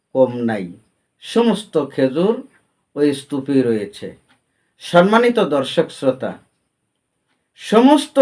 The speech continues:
খেজুর রয়েছে, একটা খেজুরও কমে নাই, এতগুলো খেজুর পাওনাদারদেরকে দিয়ে দিলেন আল্লাহর রসুল। তো রাসূলুল্লাহ সাল্লাল্লাহু আলাইহি ওয়াসাল্লাম তিনবার খেজুরের স্তূপের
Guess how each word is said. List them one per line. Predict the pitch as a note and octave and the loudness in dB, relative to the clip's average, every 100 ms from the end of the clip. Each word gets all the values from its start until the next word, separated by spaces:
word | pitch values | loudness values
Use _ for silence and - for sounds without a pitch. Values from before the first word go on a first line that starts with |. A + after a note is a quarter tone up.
| C4 | 4
খেজুর | G#3+ A3 A3 A#3+ | 6 6 6 4
রয়েছে, | A3 G#3 G3+ F#3+ | 6 4 4 4
একটা | F#3+ G3+ - A3+ | 4 4 2 2
খেজুরও | G#3+ G3+ A3 C4+ C#4 | 4 2 4 4 4
কমে | A3 G3+ F#3+ | 2 2 2
নাই, | G3 B3 C4+ | 4 4 4
এতগুলো | - G3 F#3 B3+ A#3 A3 | 2 0 2 -2 0 0
খেজুর | G3 E3+ D#3+ G#3 D4+ D#4 - _ _ - | 0 0 0 2 0 -2 -8 _ _ -2
পাওনাদারদেরকে | E3+ F#3 E3 C#3+ D3+ C3+ A3 A#3+ - E3 | 2 4 2 2 0 0 0 -2 -2 -2
দিয়ে | C#3+ F3 | 0 -2
দিলেন | F3 D#3+ D3+ | 0 2 2
আল্লাহর | C3+ B2 B2 | 2 -2 -4
রসুল। | A2+ A#2 - A#2 F2+ - _ _ _ _ | -4 -6 -6 -8 -8 -14 _ _ _ _
তো | C3+ | 0
রাসূলুল্লাহ | E3 B3+ | 2 4
সাল্লাল্লাহু | B3+ A#3 G3+ | 4 4 2
আলাইহি | F#3+ | 2
ওয়াসাল্লাম | F3+ F3+ F3 E3+ | -2 0 0 0
তিনবার | - G3+ G3+ F#3 F#3 E3 | -2 -4 -2 2 2 2
খেজুরের | - F3 E3+ F3 E3 | 0 -2 0 -2 -2
স্তূপের | D#3+ E3+ D3+ E3 C#3 | -4 -4 -2 -2 -2